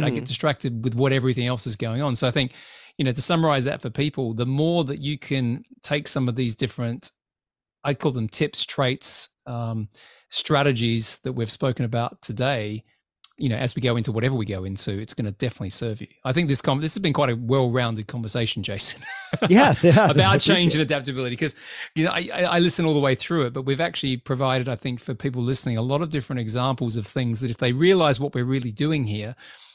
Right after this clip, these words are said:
Speaker 2: Mm-hmm.
Speaker 1: we're not really telling stories for the sake of telling stories. We're, we're having a conversation that you can be,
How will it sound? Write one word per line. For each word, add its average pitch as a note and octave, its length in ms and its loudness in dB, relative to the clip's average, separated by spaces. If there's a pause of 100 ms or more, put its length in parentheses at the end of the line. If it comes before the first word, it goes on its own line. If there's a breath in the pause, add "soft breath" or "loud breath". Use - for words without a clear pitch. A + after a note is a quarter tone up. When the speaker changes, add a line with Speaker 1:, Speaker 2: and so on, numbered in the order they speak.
Speaker 2:
Mm-hmm. F#2 140 -14
Speaker 1:
we're C3 120 4
not D#3 200 2
really C#3 500 2
telling A#2+ 340 0
stories A#2 640 -2
for - 120 -10
the A#2 80 -4
sake A#2+ 240 0
of G#2+ 60 -6
telling G#2+ 280 -2
stories. A2 640 -2 (540)
We're, A#2+ 260 2
we're A#2+ 160 0
having C#3 240 2
a A#2+ 40 -2
conversation B2+ 840 -2
that A#2+ 160 -10
you B2+ 240 -2
can A2+ 240 -4
be, A2 340 0